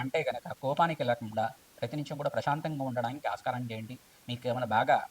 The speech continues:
కోపం కానీ, ఉద్రేకం కానీ వచ్చినప్పుడు మెడిటేషన్ చేయడానికి ప్రయత్నం చేసుకోండి. అమ్మవారి నామస్మరణ చేసుకోండి, తద్వారా మంచి ఫలితాలు పొందుతుంటారు. మాట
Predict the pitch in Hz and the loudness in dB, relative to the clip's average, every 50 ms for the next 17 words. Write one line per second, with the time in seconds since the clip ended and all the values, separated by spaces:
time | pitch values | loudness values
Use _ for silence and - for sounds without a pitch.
0 | - - - - - 139 143 - 156 135 123 127 123 123 120 120 113 110 127 127 | -16 -20 -18 -8 -4 -2 -2 0 0 0 0 0 -2 -2 -2 -4 -6 -6 -8 -6
1 | - 123 113 120 117 117 110 110 - - - - - 135 120 117 120 - 160 151 | -6 -6 -4 -4 -4 -4 -6 -8 -10 -12 -12 -12 -8 -6 -6 -4 -4 -2 -4 -4
2 | - 143 123 - 110 107 - 123 127 - - 107 - - 113 110 110 - - 135 | -4 -6 -6 -6 -8 -8 -6 -8 -8 -8 -8 -8 -8 -8 -8 -10 -10 -10 -12 -12
3 | 120 131 - - 120 131 139 147 151 139 120 120 123 - - - - 139 131 120 | -10 -8 -4 -2 0 4 4 4 4 4 2 -2 -6 -6 -6 -6 -4 -2 -2 -2
4 | 123 104 107 110 - - 123 120 127 - - 113 101 - 123 120 117 113 120 - | -2 -4 -8 -10 -12 -10 -10 -10 -10 -10 -10 -10 -6 -4 -4 -4 -4 -4 -6 -6
5 | 151 135 127 120 - - 123 120 - - 120 110 - 117 117 117 107 120 120 127 | -6 -8 -8 -8 -6 -4 -4 -4 -4 -6 -10 -10 -8 -8 -8 -4 0 0 0 0
6 | - - - - - - - 135 143 165 170 - | -2 -8 -16 -20 -18 -6 2 4 6 6 6 6